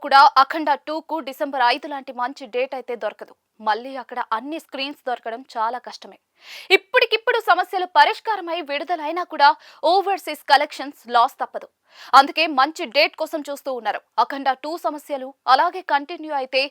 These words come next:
ఇంత మంచి రిలీజ్ డేట్ మళ్ళీ ఎప్పుడు దొరుకుతుందనేది ఆసక్తికరమే. నెక్స్ట్ పాసిబుల్ డేట్స్ ఓసారి చూస్తే డిసెంబర్ పన్నెండు ఉంది. కానీ అదే రోజు పీపుల్ మీడియా ఫ్యాక్టరీ, మోగ్లీ, కార్తీ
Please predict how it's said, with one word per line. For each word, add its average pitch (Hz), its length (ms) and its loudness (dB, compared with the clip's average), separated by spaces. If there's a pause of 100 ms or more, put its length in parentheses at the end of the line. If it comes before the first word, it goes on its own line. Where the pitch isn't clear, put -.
(340)
ఇంత 339 200 -8 (120)
మంచి 294 200 -8 (140)
రిలీజ్ 277 360 -8
డేట్ 269 220 -2 (180)
మళ్ళీ 254 240 -4 (200)
ఎప్పుడు - 300 -10
దొరుకుతుందనేది 254 760 -10 (280)
ఆసక్తికరమే. 214 640 -14 (520)
నెక్స్ట్ 679 280 6 (100)
పాసిబుల్ 330 460 4
డేట్స్ 330 320 2
ఓసారి 302 340 2
చూస్తే 311 220 -4 (140)
డిసెంబర్ 285 440 -6
పన్నెండు 269 380 -2
ఉంది. 196 140 -18 (300)
కానీ 240 180 -4 (120)
అదే 262 220 0
రోజు 247 200 -6 (240)
పీపుల్ 330 320 -6
మీడియా 262 320 -4
ఫ్యాక్టరీ, 247 340 0 (200)
మోగ్లీ, 247 320 -4 (140)
కార్తీ 240 280 4